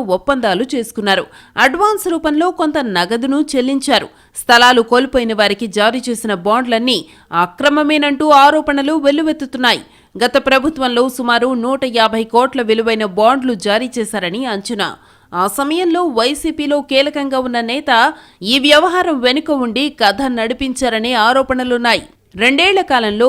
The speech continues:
భీమవరం తాడేపల్లిగూడెం ప్రధాన రహదారిలో నలభై అడుగుల రోడ్ల విస్తరణ కోసం మున్సిపల్ అధికారులు టీఆర్ బాండ్లను జారీ చేశారు. అయితే ఎక్కడా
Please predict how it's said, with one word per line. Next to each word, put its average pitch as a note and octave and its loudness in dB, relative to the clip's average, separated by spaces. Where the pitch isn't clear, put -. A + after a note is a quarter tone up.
భీమవరం A#3 -2
తాడేపల్లిగూడెం A3 0
ప్రధాన G#3+ -2
రహదారిలో A3+ 0
నలభై B3+ 2
అడుగుల D4+ 2
రోడ్ల C4 2
విస్తరణ G#3 -4
కోసం F3+ -6
మున్సిపల్ G#3+ -4
అధికారులు A#3+ 0
టీఆర్ D4 2
బాండ్లను G#3+ 0
జారీ G#3 -2
చేశారు. F#3 -4
అయితే G3+ -2
ఎక్కడా A3 -2